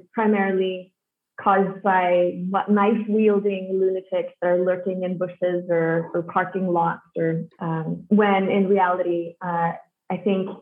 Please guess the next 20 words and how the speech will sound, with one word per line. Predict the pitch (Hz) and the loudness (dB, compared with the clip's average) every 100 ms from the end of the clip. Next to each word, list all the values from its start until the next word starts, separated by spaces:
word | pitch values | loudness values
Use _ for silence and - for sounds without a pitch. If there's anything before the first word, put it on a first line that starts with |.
| - - | 0 4
over | 214 214 214 214 | 4 4 2 2
seventy | 190 202 202 | 4 4 2
percent | 202 196 - 185 170 - | 0 -4 -2 -2 -2 -6
is, | 180 - - | -6 -10 -2
is | 185 175 180 | 0 0 0
the | 175 170 | 2 2
international | 180 175 185 175 170 - 190 180 170 | 0 -2 -4 -2 -2 -4 -2 0 2
average. | 160 160 202 247 233 - - - - _ _ _ | 0 0 0 2 0 -2 -16 -20 -20 _ _ _
Over | 220 196 196 | 4 4 2
seventy | 196 175 180 180 | 2 0 0 -2
percent | 180 175 185 170 170 - | -4 -4 -2 -2 -2 -2
of | 190 185 | -2 0
sexual | 196 196 202 196 | -2 0 0 -2
assaults | 202 196 185 | -2 -2 -2
are | 180 | -4
committed | 180 196 185 180 | 0 0 0 -2
by | 175 175 | -4 -4
someone | 175 175 | -4 -4
close | 175 175 175 170 _ | -2 0 0 -2 _
to | 202 196 196 | 0 2 0